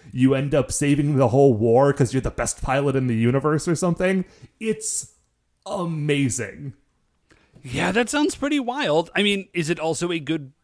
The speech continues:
Speaker 2: pilot game?
Speaker 1: Uh, I mean, I don't play a lot of pilot games, so I don't have a lot of, like, perspective, but I had a lot of fun with it. Dave,
Speaker 2: All right,
Speaker 1: this
Speaker 2: legit.
Speaker 1: is how, this is how anime this game is. One of the voices was done by Steve Blum.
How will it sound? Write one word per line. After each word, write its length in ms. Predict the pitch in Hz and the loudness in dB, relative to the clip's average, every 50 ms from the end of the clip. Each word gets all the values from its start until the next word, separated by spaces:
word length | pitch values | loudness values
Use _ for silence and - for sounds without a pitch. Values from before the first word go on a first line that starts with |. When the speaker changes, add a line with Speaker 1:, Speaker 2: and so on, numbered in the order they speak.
| _ _ _ | _ _ _
Speaker 2:
pilot 380 | - - 135 170 220 254 - - | -10 -8 -8 -6 -8 -10 -10 -6
game? 100 | 302 294 | -4 -2
Speaker 1:
Uh, 240 | 294 285 262 - 220 | -2 -2 0 0 2
I 40 | |
mean, 160 | 233 240 240 233 | 2 2 2 4
I 40 | |
don't 160 | 240 240 208 - | 4 4 4 4
play 140 | 170 170 | 2 2
a 60 | 175 170 | 2 2
lot 160 | 165 156 135 | 0 0 0
of 60 | - | 0
pilot 260 | 139 135 135 143 143 - | 2 0 0 0 0 0
games, 240 | 156 160 165 160 | -2 -2 -2 0
so 100 | - 143 | 0 0
I 40 | 135 | 0
don't 100 | 131 135 | 0 0
have 100 | 135 120 | -2 -2
a 40 | 123 | -2
lot 180 | 113 113 110 113 | -2 -2 -2 -2
of, 60 | 110 | -4
like, 320 | 117 - - - - _ | -4 -6 -8 -14 -14 _
perspective, 440 | - 120 107 - 123 110 120 170 156 | -6 -6 -4 -4 -6 -4 -4 -4 -4
but 80 | 165 165 | -4 -4
I 60 | 226 | -4
had 80 | - | -4
a 60 | - 165 | -4 -4
lot 160 | 120 104 104 | -4 -4 -6
of 80 | - | -6
fun 160 | - 110 101 101 | -6 -6 -4 -4
with 100 | 92 - | -4 -2
it. 160 | 135 165 - - - _ _ _ _ _ - 131 | -4 -4 -6 -10 -18 _ _ _ _ _ -14 0
Dave, 340 | 151 208 214 185 185 - - - | 2 2 2 2 -2 -6 -8 -6
Speaker 2:
All 60 | 240 | -6
right, 100 | 240 - - | -8 -8 -8
Speaker 1:
this 240 | - 190 214 202 180 | 0 2 2 2 2
Speaker 2:
legit. 20 | |
Speaker 1:
is 120 | 254 240 190 | 2 -2 -2
how, 420 | - 170 175 170 170 170 165 147 | -2 -2 -2 0 2 2 2 2
this 140 | 139 180 175 | 2 2 2
is 120 | 214 208 151 | 4 2 2
how 320 | - - 165 160 156 160 156 - | 2 2 2 4 4 4 4 2
anime 500 | 123 110 113 123 123 131 139 139 143 139 | 0 -2 0 0 0 0 2 2 2 2
this 200 | 131 135 123 - | 2 2 2 2
game 260 | - 131 127 123 113 | 2 2 2 4 4
is. 380 | 110 113 123 139 156 165 160 165 - _ - _ | 2 2 0 0 -2 -2 -4 -6 -8 _ -14 _
One 260 | - 117 135 180 196 | -2 2 2 4 4
of 100 | 208 190 | 4 4
the 100 | 165 165 | 4 2
voices 480 | 135 139 139 139 143 143 147 143 120 113 | 4 4 4 4 4 2 2 0 0 0
was 160 | 117 117 104 | 0 0 0
done 200 | - 120 113 117 | 2 2 0 2
by 140 | 104 113 107 | 2 0 -2
Steve 380 | - - - 117 107 101 90 - | -2 -2 -2 0 0 0 -2 -4
Blum. 460 | 107 104 98 - 62 - 139 127 | -6 -6 -4 -6 -8 -8 -8 -10